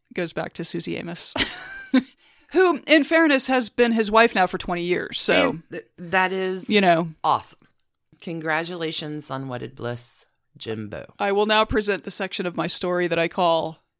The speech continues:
Speaker 1: Things Linda Hamilton Has Said About Jim Cameron in Recent Years. <laughs>
Speaker 2: Oh, goody.
Speaker 1: Because she was in a, another Terminator in twenty nineteen.
Speaker 2: That
Speaker 1: All
Speaker 2: he
Speaker 1: right.
Speaker 2: did?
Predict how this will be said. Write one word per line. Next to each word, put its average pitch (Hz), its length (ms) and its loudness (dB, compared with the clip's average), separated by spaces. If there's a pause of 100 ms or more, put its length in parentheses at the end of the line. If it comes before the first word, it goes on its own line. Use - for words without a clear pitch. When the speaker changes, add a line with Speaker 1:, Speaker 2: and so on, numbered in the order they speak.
(140)
Speaker 1:
Things 247 400 -2
Linda 220 240 2
Hamilton 220 500 -4
Has 202 140 -6
Said 302 280 0
About 180 420 2 (280)
Jim 202 200 2
Cameron 208 440 4
in 185 120 -4
Recent 185 440 -4
Years. - 480 -4
<laughs> - 40 -8
Speaker 2:
Oh, 170 200 2
goody. 120 480 -8 (720)
Speaker 1:
Because 202 260 0
she 190 160 2
was 175 200 0
in 170 140 -4
a, 156 340 -8 (320)
another 165 320 -2
Terminator 160 560 -4
in 160 280 -10
twenty 160 260 -6
nineteen. 156 500 -10 (880)
Speaker 2:
That - 120 0
Speaker 1:
All 320 60 8
Speaker 2:
he 220 80 6
Speaker 1:
right. 160 80 -6
Speaker 2:
did? 160 240 2